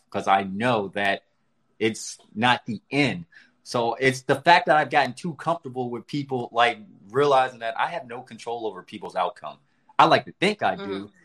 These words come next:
Speaker 1: Doctors, nurses, we all like to think we have a form of control over the outcome.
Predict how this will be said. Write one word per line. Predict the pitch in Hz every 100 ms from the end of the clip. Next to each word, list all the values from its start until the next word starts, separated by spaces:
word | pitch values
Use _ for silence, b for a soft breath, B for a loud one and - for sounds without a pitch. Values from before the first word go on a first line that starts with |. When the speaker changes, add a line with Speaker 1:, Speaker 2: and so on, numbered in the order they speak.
| b -
Speaker 1:
Doctors, | 143 175 - 135 110 101 -
nurses, | 131 185 - 113 101 90
we | 117
all | 147 165 156
like | 147 147 147
to | 113
think | - 165 156 127
we | 110 127
have | 113 123 123 123
a | 113
form | - 113 120
of | 117 -
control | 120 110 - 117 117 101
over | 110 107 98
the | 98 92
outcome. | 120 135 - 87